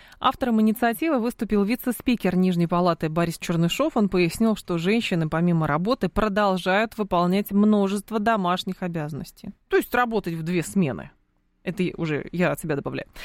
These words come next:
По его словам, а, женский труд остаётся недостаточно видимым для экономики, потому что во многом находится за рамками рыночных отношений.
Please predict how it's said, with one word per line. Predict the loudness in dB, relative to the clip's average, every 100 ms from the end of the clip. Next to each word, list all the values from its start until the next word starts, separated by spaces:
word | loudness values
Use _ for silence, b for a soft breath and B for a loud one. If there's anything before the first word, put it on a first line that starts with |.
| B B B -4
По |
его | 0 2
словам, | 2 2 2 0 0
а, | 2 2
женский | 2 0 -2 -4
труд | 0 0 2
остаётся | 0 0 2 0 0 2
недостаточно | 4 4 2 0 -2 -2 -4 0
видимым | 2 2 2 2 2 2
для | 2 0
экономики, | 2 0 2 0 -2 -8
потому | -12 -6 -4 -4
что | -6 -2
во | 0
многом | 2 2 2 2
находится | 2 0 -2 -2 -2
за | 0 0
рамками | 0 0 0
рыночных | 0 -2 -4 -4
отношений. | 0 0 0 -4 -10 -14